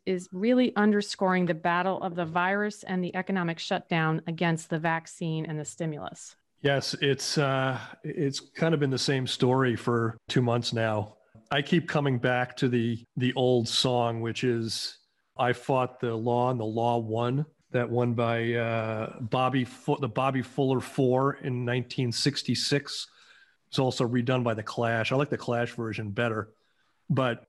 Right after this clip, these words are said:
Speaker 2: with all these new ups in stock prices, even as interest rates go up, even as people talk about, uh, higher covid numbers, deficit concerns, deficit spending concerns,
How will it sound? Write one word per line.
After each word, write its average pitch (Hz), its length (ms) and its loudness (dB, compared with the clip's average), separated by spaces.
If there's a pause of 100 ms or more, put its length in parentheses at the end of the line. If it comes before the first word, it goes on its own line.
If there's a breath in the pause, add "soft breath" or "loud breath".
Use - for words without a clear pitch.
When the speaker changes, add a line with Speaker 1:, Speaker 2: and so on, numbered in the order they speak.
Speaker 2:
with 143 220 2
all 151 220 4
these 147 260 2
new 135 200 0
ups - 640 -4 (440)
in 110 560 0
stock - 400 -2
prices, 127 760 -2
even 123 260 0
as 113 220 -2
interest 135 340 -2
rates 120 520 -2 (260)
go 117 240 2
up, 113 260 -2 (140)
even 120 280 0
as 113 140 -4
people 117 240 -2
talk 113 280 -2
about, 110 340 -4 (600 soft breath)
uh, 107 300 -2
higher 110 300 -4
covid 160 360 0
numbers, 131 840 -2 (280)
deficit 127 480 -2
concerns, 120 560 -2
deficit 120 400 -2
spending 120 440 0
concerns, 120 500 0